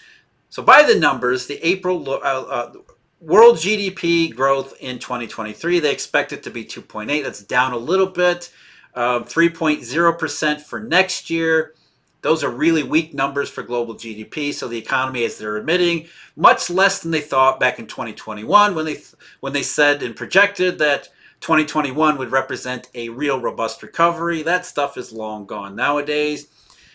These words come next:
They upgraded the U S G D P for this year to one point six percent. That's two tenths of a percent higher than in January and six tenths of a percent higher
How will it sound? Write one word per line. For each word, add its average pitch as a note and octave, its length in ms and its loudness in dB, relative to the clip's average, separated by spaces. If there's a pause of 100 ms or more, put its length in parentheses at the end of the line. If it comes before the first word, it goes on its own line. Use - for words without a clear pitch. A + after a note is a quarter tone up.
(140)
They E3 100 4
upgraded A3+ 480 6
the F3 80 -2
U E3+ 160 4
S F3+ 260 2
G E3+ 160 -6
D E3+ 140 -2
P E3 300 -4
for D3 180 -4
this D3 280 -4
year C#3+ 280 -2
to C3 120 -10
one A#2+ 220 -2
point A2 300 -10
six - 320 -4
percent. D#3 500 -4
That's B2 240 -6 (320)
two A3 160 -2
tenths G3 300 0
of E3 100 0
a D#3+ 60 0
percent D#3 300 -6
higher D3 340 4
than A#2+ 160 -6
in A2 120 -8
January D#3+ 640 0
and D#3 100 -6
six - 440 -6
tenths F#3 260 0
of D#3 100 0
a B2+ 60 -10
percent C3 320 -6
higher C3 480 0